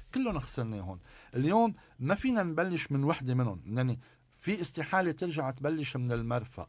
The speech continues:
أو ترجع تبلش من المصرف أو من أي قطاع آخر. في الغاز،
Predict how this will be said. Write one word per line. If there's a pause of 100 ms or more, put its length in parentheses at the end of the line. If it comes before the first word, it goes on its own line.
أو
ترجع
تبلش
من
المصرف (300)
أو
من
أي
قطاع
آخر. (320)
في (400)
الغاز،